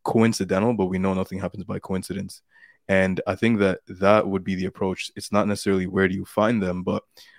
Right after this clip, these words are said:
what should you do for them to find you and for Allah to put them in your life?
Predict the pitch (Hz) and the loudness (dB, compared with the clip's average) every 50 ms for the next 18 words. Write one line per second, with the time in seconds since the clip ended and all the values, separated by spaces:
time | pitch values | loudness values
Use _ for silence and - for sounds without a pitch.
0 | _ _ - 95 107 110 - - - 104 92 98 95 87 98 101 113 117 - - | _ _ 0 2 2 2 2 0 -4 -4 -2 -4 -2 0 0 0 0 -2 -2 -4
1 | 98 90 95 92 92 90 90 - - 90 90 90 90 95 101 95 87 87 _ _ | -4 -2 0 -2 -2 -2 -4 -4 -4 -4 -2 -2 -2 -2 -2 -2 -2 -6 _ _
2 | _ - 98 92 92 - - - 90 95 92 92 92 - - 95 - - 92 92 | _ -6 -6 -6 -4 -4 -4 -2 0 2 2 0 0 -2 -6 -6 -6 -6 -8 -6
3 | 95 95 95 98 98 101 - - - _ | -6 -6 -6 -6 -6 -6 -8 -10 -16 _